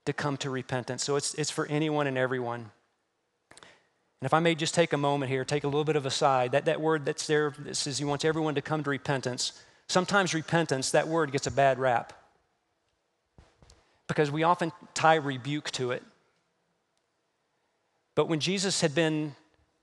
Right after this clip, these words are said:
baptized, he went out into the wilderness. He was fasting for forty days and forty nights. He was tempted by the enemy.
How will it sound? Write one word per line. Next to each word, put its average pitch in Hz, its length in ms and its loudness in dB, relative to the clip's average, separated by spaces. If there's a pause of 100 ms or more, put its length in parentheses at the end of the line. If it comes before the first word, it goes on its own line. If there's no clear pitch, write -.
(500)
baptized, 151 800 2
he 151 100 -4
went 156 160 0
out 165 140 4
into 147 160 -4
the 139 60 -4
wilderness. 147 460 0
He 147 120 -4
was 135 480 -4
fasting 160 380 2
for 151 100 -4
forty 151 240 -4
days 143 240 0
and 135 80 -6
forty 147 240 -2
nights. 143 340 0
He 147 100 -2
was 135 200 -4
tempted 170 420 -2
by 151 140 6
the 147 160 -2
enemy. 143 480 -2